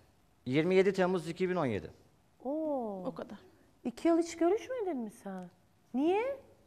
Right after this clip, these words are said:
Speaker 3: Ya bu, e, annemin rahatsızlığında onlar da kardeşimi, çünkü ben, e, kardeşime sürekli diyordum, "Kesinlikle onlara diyaloğa girme."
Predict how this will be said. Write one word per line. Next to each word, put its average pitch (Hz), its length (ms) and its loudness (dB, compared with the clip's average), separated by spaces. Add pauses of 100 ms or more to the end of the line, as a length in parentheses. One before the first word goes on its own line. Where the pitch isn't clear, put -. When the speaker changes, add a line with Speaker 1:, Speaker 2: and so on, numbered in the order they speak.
Speaker 3:
Ya 240 240 -2
bu, 285 120 0
e, 240 600 -2
annemin 262 760 2
rahatsızlığında 240 1120 2 (300)
onlar 247 400 6
da 233 80 4
kardeşimi, 226 680 2
çünkü 240 220 -2
ben, 226 300 6
e, 202 300 4
kardeşime 240 500 2
sürekli 226 400 -8
diyordum, 208 260 0
"Kesinlikle 233 440 0
onlara 220 340 4
diyaloğa 220 400 4
girme." 196 460 -2